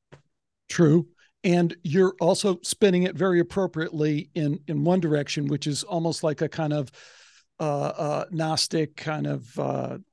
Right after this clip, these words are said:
way. The other is that there's a moral imperative that they are in line with, right? So there is ultimately a good and a bad, there is choice, there is free will, but ultimately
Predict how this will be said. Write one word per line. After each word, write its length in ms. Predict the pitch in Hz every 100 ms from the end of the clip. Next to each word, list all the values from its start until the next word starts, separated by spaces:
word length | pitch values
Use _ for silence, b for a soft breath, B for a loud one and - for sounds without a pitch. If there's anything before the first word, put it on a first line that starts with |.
| -
way. 400 | 143 160 143 143 B -
The 140 | 240 -
other 280 | 233 220
is 460 | - 175 165 143 - _
that 340 | 151 175 170 -
there's 300 | 170 156 165
a 40 |
moral 340 | 160 165 156
imperative 640 | 143 - 214 185 143 135 123
that 200 | 139 -
they 160 | 151
are 180 | 143 135
in 120 | 127
line 420 | 156 180 151 123
with, 300 | 110 - - -
right? 300 | 147 147 139 B B -
So 300 | - 160 147
there 260 | 147 170 -
is 420 | 165 165 165 151 - -
ultimately 800 | 165 - 151 175 151 143 139 135 B _
a 100 | 147
good 480 | 139 143 151 156 156
and 120 | 156
a 60 | 165
bad, 580 | 143 147 143 143 143 147
there 160 | 147 143
is 140 | 135
choice, 580 | - - 160 147 147 -
there 180 | - 143
is 100 | 139
free 280 | - 147 131
will, 420 | 147 180 156 143 B B -
but 200 | 160 - b _
ultimately 1160 | 180 175 190 160 208 151 147 156 151 147 143